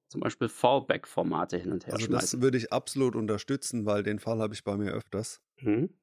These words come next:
Speaker 2: dass ich, also ob das jetzt am Kabel liegt, ist natürlich nochmal die Frage, aber ich habe es durch dieses ganze Umschalten und es kommt ja vom Player durch den Receiver zum Beamer, also mindestens diese Schritte hat man,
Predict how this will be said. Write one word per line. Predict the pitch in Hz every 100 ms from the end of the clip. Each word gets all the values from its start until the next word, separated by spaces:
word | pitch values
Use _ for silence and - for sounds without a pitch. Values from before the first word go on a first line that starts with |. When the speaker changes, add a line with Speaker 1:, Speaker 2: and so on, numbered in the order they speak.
| _ _ _
Speaker 2:
dass | 107 120 -
ich, | 143 - - _ _ _ _ -
also | 113 107
ob | 120 -
das | 117
jetzt | 113 -
am | 90
Kabel | - 101 127
liegt, | 147 165 -
ist | - 123 120
natürlich | 101 107 -
nochmal | 110 110 127
die | 135
Frage, | - 107 120 143 160 _ _ _ _
aber | - 110 143 -
ich | 113 -
habe | 120 -
es | 117 -
durch | 127 -
dieses | 110 107 -
ganze | 107 107 104
Umschalten | - 139 131 127 113 120 123
und | 107 107
es | 98 -
kommt | - 113
ja | 107
vom | - 98 90 - -
Player | 98 101 104
durch | 101 90
den | 98
Receiver | 90 87 107 95 98
zum | - 101 92
Beamer, | 101 98 85
also | 85
mindestens | 95 107 104 104 -
diese | 101 92
Schritte | - 113 92
hat | 87 -
man, | 110